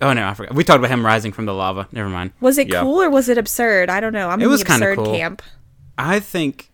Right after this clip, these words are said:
Speaker 1: my picture of Magmar's when I saw this is that he's actually just, like, small and frail underneath, but the lava just encompasses his whole body, so he just looks more intimidating than he actually is.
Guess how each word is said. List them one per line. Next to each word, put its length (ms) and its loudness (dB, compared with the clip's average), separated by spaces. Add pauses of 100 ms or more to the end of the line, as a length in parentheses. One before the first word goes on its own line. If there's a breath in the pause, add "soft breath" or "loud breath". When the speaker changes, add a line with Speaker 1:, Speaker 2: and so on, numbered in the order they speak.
(100)
Speaker 1:
my 220 -4
picture 280 -2
of 80 -2
Magmar's 440 0
when 80 -4
I 60 -2
saw 260 -4
this 200 -8
is 120 -8
that 140 -2
he's 160 -6
actually 340 -2
just, 200 -6
like, 140 -4
small 420 -2
and 100 -6
frail 320 -4
underneath, 560 -6
but 180 -8
the 100 -8
lava 600 -2
just 220 -12
encompasses 640 -10
his 160 -8
whole 220 -2
body, 340 -6
so 140 -12
he 60 -10
just 180 -12
looks 300 -6
more 140 -4
intimidating 420 -2
than 100 -4
he 60 -4
actually 380 -6
is. 440 -4